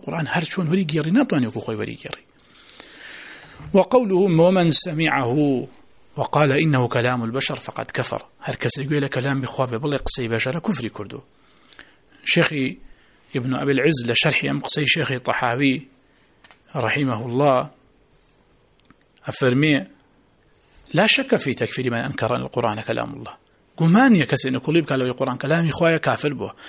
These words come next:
"بل قال إنه كلام محمد أو غيره من الخلق". بڵێ قسەی پیاغەمبەر یا قسەی، ئە، فریشتەیەکە، بەشەرێکە، هەر کەسێک، مەلەکەن کانە ئەو بەشەڕن.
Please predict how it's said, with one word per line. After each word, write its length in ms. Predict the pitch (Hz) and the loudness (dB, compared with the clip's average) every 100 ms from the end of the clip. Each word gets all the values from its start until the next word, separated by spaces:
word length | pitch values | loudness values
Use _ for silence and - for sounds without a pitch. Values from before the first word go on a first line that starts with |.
| - - - - | -14 -14 -14 -2
"بل 80 | 156 | 0
قال 260 | - 165 147 | 2 2 2
إنه 260 | 147 131 | 2 2
كلام 340 | 123 131 131 120 | 2 2 2 2
محمد 340 | 104 120 110 | 0 -2 -4
أو 320 | 113 123 117 | -6 -4 -2
غيره 260 | 117 113 104 - _ - - _ _ _ _ _ _ _ _ _ - | -2 -2 -8 -12 _ -20 -20 _ _ _ _ _ _ _ _ _ -4
من 120 | 135 | -2
الخلق". 400 | 113 - 113 - - _ _ - | -2 -4 -6 -8 -16 _ _ -4
بڵێ 120 | 120 | -2
قسەی 240 | - - | -2 -4
پیاغەمبەر 360 | - 110 113 117 | -2 -4 -2 -2
یا 120 | 107 | -2
قسەی، 420 | - 135 107 185 - _ _ 202 | -4 -6 -6 -10 -18 _ _ -12
ئە، 480 | 123 113 113 117 123 | -8 -6 -6 -8 -10
فریشتەیەکە، 720 | - 117 107 143 139 123 127 113 139 139 139 151 175 127 | -6 -2 -2 2 2 2 -2 -4 -8 -16 -16 -16 -12 -2
بەشەرێکە، 480 | 117 - 143 127 147 | 0 2 0 -2 0
هەر 240 | 151 269 | 0 2
کەسێک، 340 | 165 143 117 - - | 0 -2 -2 -8 -2
مەلەکەن 380 | 156 196 - 180 | 0 0 0 0
کانە 280 | 165 151 139 | 2 0 0
ئەو 100 | 110 | -2
بەشەڕن. 380 | 117 127 127 120 | 0 0 0 -2